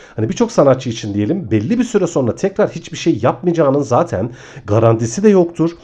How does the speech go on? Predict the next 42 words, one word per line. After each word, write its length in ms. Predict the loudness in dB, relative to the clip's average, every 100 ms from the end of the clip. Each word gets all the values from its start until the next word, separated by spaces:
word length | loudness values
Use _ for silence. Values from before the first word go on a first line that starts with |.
| -20 -20
Sadece 480 | -10 2 4 4 4
yazıp 380 | 4 4 2 0
yöneten 480 | 4 4 4 2 2
birisi 300 | 0 0 2
belki 300 | 2 0 -2
de 120 | 0
beş 140 | 0
sene 240 | 2 0 0
sonra 240 | 0 -2
sadece 360 | -2 0 0 2
oyuncu 340 | 4 4 4
olarak 300 | 4 2 0
bir 80 | -6
projede 360 | -4 -4 -2 -2
görev 260 | -2 -2
alabilir 360 | -4 -4 -4 -2
ya 140 | 0
da 80 | 0
sadece 320 | 0 0 0
bir 60 | -2
şeyler 260 | 0 2
yazmak 360 | 4 2 0 -4
isteyebilir. 560 | -4 -8 -8 -6 -8 -8 -20 -14 -2
Hani 140 | 2
bunu 140 | 2 2
kendisi 360 | 2 2 2
de 100 | 2
bilemez 320 | 4 2 2
aslına 280 | -2 -4 -6
bakarsanız. 600 | -6 -6 -8 -6 -4 -6 -10 -20 -20 2
Ve 100 | 2
zaten 480 | 4 0 0 2 0
"Artık 400 | 2 2 2 2
bırakıyorum, 720 | 2 4 6 6 4 0 -4
işte 180 | -4 -4
artık 260 | -2 -2 2
emekli 280 | 2 2
oluyorum." 440 | 2 4 4 2 2
diyenlerin 580 | 2 2 2 2 2 2
neredeyse 500 | 2 2 0 0 -8
hiçbirinin 840 | -8 -10 -6 0 2 6 4 4
de 220 | 2 0